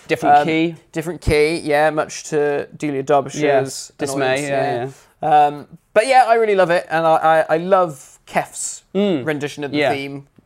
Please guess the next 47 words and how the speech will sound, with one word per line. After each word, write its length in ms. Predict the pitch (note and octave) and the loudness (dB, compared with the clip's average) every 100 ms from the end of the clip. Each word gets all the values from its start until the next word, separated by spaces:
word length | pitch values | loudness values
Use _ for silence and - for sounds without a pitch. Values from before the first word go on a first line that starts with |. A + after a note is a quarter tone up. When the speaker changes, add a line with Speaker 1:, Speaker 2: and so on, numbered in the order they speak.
| - - C3 - | -20 -20 -16 -8
Speaker 2:
I 80 | D3 | -6
know 120 | C#3+ | -6
some, 180 | - D#3+ - | -8 -12 -6
some 160 | A#3 | -4
people 200 | A#3 G#3 | -2 -2
say 160 | G3 G3 | -2 -2
it's 120 | C#3 | -2
the 80 | F3+ | -4
worst 380 | E3 F3 D#3+ - | -2 -2 -2 -8
version 480 | D3 D#3 C3+ C#3 C#3+ | -6 -4 -4 -10 -12
of 120 | C3+ | -14
the 80 | C#3 | -12
theme, 420 | D#3 C3 A2 B2+ _ _ _ - | -12 -12 -14 -16 _ _ _ -4
and 120 | D#3+ | 0
I 120 | D#3+ D#3 _ - _ - | 0 -2 _ -20 _ -12
Speaker 1:
Mm. 80 | D#3 | -2
Speaker 2:
think 160 | F#3+ D3 | -2 -2
that 120 | C3+ | -4
is 220 | C#3+ C3+ _ _ _ - | -6 -10 _ _ _ -18
completely 420 | D3 - - D#3+ | -16 -14 -8 -4
Speaker 1:
Yeah, 140 | C#3 | -2
I 60 | C#3 | 0
don't 100 | A2+ | -2
Speaker 2:
wrong. 100 | B2 | -2
Speaker 1:
agree 140 | A#2+ | -4
with 100 | G2 | -4
Speaker 2:
I 60 | G2+ | -4
Speaker 1:
that, 160 | - | -4
Speaker 2:
don't, 20 | - | -6
I 40 | |
Speaker 1:
but 80 | A#2+ | -6
Speaker 2:
don't 100 | C3+ | -6
agree 140 | F#2+ G2 | -8 -12
with 40 | D#2 | -12
that 80 | - | -12
at 120 | - | -8
all. 60 | |
Speaker 1:
No. 220 | C#3+ A#2 C3 _ _ _ _ _ _ - | -4 -6 -8 _ _ _ _ _ _ -4
Speaker 2:
Um, 340 | D3+ D3+ C#3+ C#3 _ _ _ _ _ _ _ _ _ _ _ _ _ - | 0 0 -4 -16 _ _ _ _ _ _ _ _ _ _ _ _ _ -4
keeping 360 | C4 A3 G3 | -2 0 2
on 120 | F#3+ F3 | 2 0
the 60 | |
theme 500 | D#3+ G#3+ E3+ D3 C#3 _ | -4 -4 -2 -6 -12 _
of 360 | D3+ C#3+ - - _ | -6 -6 -8 -20 _
Kef 260 | - C#3+ - | -4 -4 -8
McCulloch, 380 | D3+ D3 E3 F#3 | -12 -4 -4 -4
Speaker 1:
Mm. 300 | E3+ E3+ | -4 -4